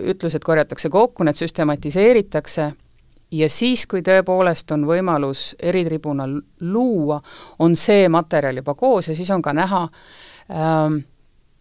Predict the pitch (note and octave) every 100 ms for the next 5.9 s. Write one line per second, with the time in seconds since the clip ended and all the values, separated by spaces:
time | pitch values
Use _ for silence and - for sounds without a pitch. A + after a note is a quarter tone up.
0 | _ _ - - G#3+ G#3 A3 G#3 E3 D3+
1 | D3+ - F3+ E3+ D#3+ D3+ F3+ D#3+ C3+ -
2 | C#3+ G3+ A3 - - E3+ D#3+ C3+ D3+ E3
3 | D3+ C3 - C#3 C3 D3 - - D3 D#3
4 | D#3+ C3 C3 - D3+ C#3+ B2+ C#3 C#3 F3
5 | G3 E3+ - D3 D#3 - - -